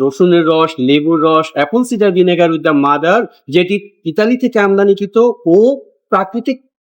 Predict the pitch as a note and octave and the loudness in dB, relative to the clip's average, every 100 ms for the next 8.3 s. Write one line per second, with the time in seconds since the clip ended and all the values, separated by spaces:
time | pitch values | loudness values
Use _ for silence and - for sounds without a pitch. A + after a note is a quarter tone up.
0 | _ - E3+ G#3 G3+ G#3+ A3+ G#3+ A3+ C4+ | _ -4 0 0 0 0 0 0 0 0
1 | - G#3 F#3 C3 C3 B2+ G#2 _ _ _ | -6 -4 0 0 0 -2 -6 _ _ _
2 | _ F#3+ G#3 A#3+ G3+ C#3+ B2+ G#2+ - _ | _ -2 2 2 2 0 -2 -4 -6 _
3 | - D#3+ - B3+ C4 C4+ C4 G3 F#3 D#3 | -4 -4 0 0 2 2 0 -2 0 0
4 | D#3+ F3 - C#3+ F3+ G#3+ A3+ - - D3 | 2 0 0 -2 2 0 0 -6 -4 0
5 | F#3+ A#3 C#4 F3+ C3+ - A#2 A#2+ - - | 2 0 -2 -2 -4 -6 -2 0 -2 -6
6 | _ - A3 C#4+ G#3 G3+ F#3 F3+ E3+ E3+ | _ 0 2 2 0 0 2 2 2 2
7 | E3+ F#3+ G#3+ G3 D#3+ D3 D3 F#3+ A3 A3 | 2 0 -4 -2 -2 0 0 0 0 0
8 | G3+ G#3 | 2 2